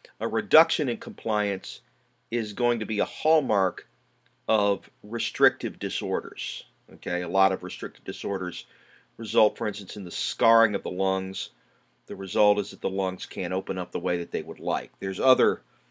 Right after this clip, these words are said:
factors that play into this as well. I R D S, as we've discussed previously, is the result of inadequate surfactant production by premature infant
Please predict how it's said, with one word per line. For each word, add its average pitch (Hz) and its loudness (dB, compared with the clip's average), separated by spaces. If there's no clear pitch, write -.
factors 120 4
that 87 -12
play 98 -2
into 92 -6
this - -12
as - -20
well. 85 -10
I 170 8
R 185 6
D 139 0
S, 151 2
as 113 -6
we've 127 -2
discussed 131 0
previously, 117 -2
is 131 -6
the 131 0
result 123 0
of 101 -4
inadequate 120 0
surfactant 123 2
production 104 -2
by 107 4
premature 117 -4
infant 120 -4